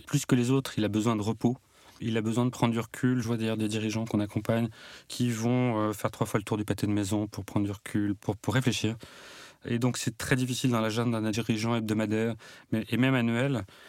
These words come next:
d'arriver, euh, à être au front, à être souvent celui qui est le dernier au front, le dernier responsable, euh, et pour autant à prendre le recul pour réfléchir,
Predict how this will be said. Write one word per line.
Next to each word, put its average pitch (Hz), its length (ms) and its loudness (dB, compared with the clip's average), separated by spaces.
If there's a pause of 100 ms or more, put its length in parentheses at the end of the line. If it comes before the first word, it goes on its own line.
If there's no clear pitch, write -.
(180)
d'arriver, 123 640 2
euh, 107 580 0
à 117 220 2
être 113 180 2
au 120 40 4
front, 170 340 2
à 113 40 2
être - 80 -8
souvent 123 340 0
celui 117 340 -2
qui - 160 -6
est 101 40 0
le 107 60 0
dernier 120 240 4
au 123 80 2
front, 139 260 -2 (180)
le - 60 -6
dernier 110 260 2
responsable, 120 580 0 (460)
euh, 117 120 0
et 120 100 2
pour 120 180 0
autant 127 220 2
à 131 40 4
prendre - 220 2
le 120 60 0
recul 117 380 0
pour - 220 -6
réfléchir, 113 540 -2